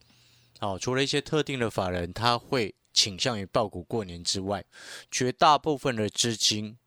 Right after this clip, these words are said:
哦，包含你，包含我，包含丙总，包含很多的这个大户，基本上因为这次的过年的时间是比较长，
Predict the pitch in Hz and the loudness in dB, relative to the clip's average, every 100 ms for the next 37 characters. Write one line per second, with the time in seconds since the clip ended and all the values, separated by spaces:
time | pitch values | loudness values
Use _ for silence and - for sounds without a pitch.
0 | - 107 90 - 127 120 113 110 127 110 | -4 -2 0 2 2 2 0 0 0 -2
1 | 80 _ _ - 120 113 104 104 - 104 | -4 _ _ 0 0 0 -4 -4 -4 -4
2 | 82 _ _ _ 127 131 107 104 104 - | -4 _ _ _ 2 2 2 -2 -4 -6
3 | 113 107 135 120 92 - - _ 120 117 | -6 -4 0 -2 -2 -10 -20 _ 0 0
4 | 101 101 - 101 90 120 120 110 98 92 | -2 -6 -4 -6 -6 -4 -2 0 0 0
5 | 92 - 101 95 92 90 90 - 160 131 | -2 -4 -4 -2 -2 -4 -6 0 0 2
6 | 113 139 - _ _ _ _ - _ - | -2 -6 -8 _ _ _ _ -20 _ -4
7 | 175 135 - 139 139 139 135 135 - 117 | 0 2 2 2 2 0 2 0 0 -2
8 | 110 131 107 90 90 92 87 - 92 110 | 0 0 -2 -2 -4 -4 -2 -2 0 0
9 | 104 113 98 - 107 - - 185 - | 0 -4 -4 -2 0 2 2 0 -10